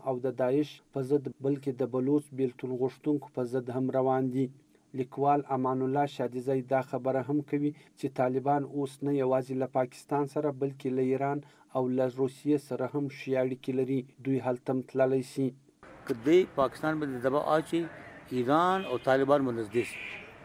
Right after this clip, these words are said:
Speaker 2: امریکا د پاره به ډېر غم وي. ایران به لاس وي طالبان. ګوره، ایران طالبان نږدې دی بالکل. او داعش چې ده، هغه به هم داخل کړي. بیا مسلې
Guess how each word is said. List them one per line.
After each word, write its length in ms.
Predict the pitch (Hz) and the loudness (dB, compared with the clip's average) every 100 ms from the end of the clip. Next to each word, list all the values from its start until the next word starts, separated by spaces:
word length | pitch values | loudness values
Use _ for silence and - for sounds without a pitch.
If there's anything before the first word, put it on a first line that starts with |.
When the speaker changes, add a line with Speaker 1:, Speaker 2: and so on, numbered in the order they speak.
| - - - 113 | -20 -20 -14 -4
Speaker 2:
امریکا 280 | 120 127 180 | 0 4 4
د 80 | 156 | 2
پاره 120 | 151 165 | 0 0
به 60 | 147 | 6
ډېر 120 | 196 170 | 6 6
غم 140 | 104 95 | 0 -6
وي. 80 | - - - - - - | -10 -20 -20 -20 -20 -4
ایران 200 | 131 170 165 | 2 2 4
به 80 | 165 | 4
لاس 120 | 165 135 | 4 4
وي 80 | 170 143 | 2 4
طالبان. 260 | 120 120 110 | 2 0 -2
ګوره، 160 | 131 139 113 | -2 -2 -2
ایران 220 | 120 143 135 | 0 0 -2
طالبان 300 | 120 120 135 143 | -4 -2 0 0
نږدې 220 | 120 120 143 | -2 0 -2
دی 60 | 110 | -2
بالکل. 300 | 107 - 92 - - - - - - - - | -8 -10 -12 -14 -20 -20 -20 -18 -16 -14 -12
او 60 | 107 | -2
داعش 240 | 120 139 170 | 2 4 2
چې 80 | - 143 | 0 -2
ده، 80 | 160 - - - | -2 -6 -14 -6
هغه 160 | 120 | 0
به 60 | 185 | 2
هم 80 | 233 220 | 4 4
داخل 200 | - 113 | 2 -2
کړي. 180 | 104 95 92 110 | -6 -12 -10 -4
بیا 140 | 151 160 | -2 0
مسلې 240 | 123 - | -2 0